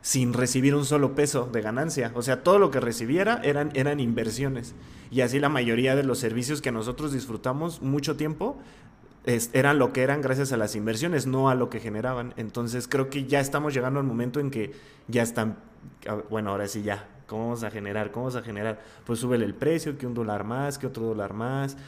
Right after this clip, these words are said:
y eso está pasando con Game Pass. Por eso ahorita, ahorita Game Pass está en la fase de hacer público, por eso está haciendo tantas compras, ¿no? Está gastando y gastando, invirtiendo, invirtiendo.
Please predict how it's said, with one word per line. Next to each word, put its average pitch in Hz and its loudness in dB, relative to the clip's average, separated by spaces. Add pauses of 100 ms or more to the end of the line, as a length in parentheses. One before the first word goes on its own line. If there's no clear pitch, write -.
(240)
y 123 2
eso 123 2
está 120 -2
pasando 120 -2
con 107 -6
Game 110 -2
Pass. 160 2
Por 131 -2
eso 123 0
ahorita, 127 4
ahorita 127 2
Game 120 -2
Pass 131 2
está 123 -4
en 117 -2
la 117 -2
fase 117 -4
de 117 0
hacer 104 -4
público, 131 -4
por 107 -4
eso 117 -2
está 117 -6
haciendo 120 -4 (140)
tantas 113 -4
compras, 123 -4
¿no? 117 -8
Está 135 -4
gastando 135 -2
y - 0
gastando, 127 -4
invirtiendo, 131 -2
invirtiendo. 127 -4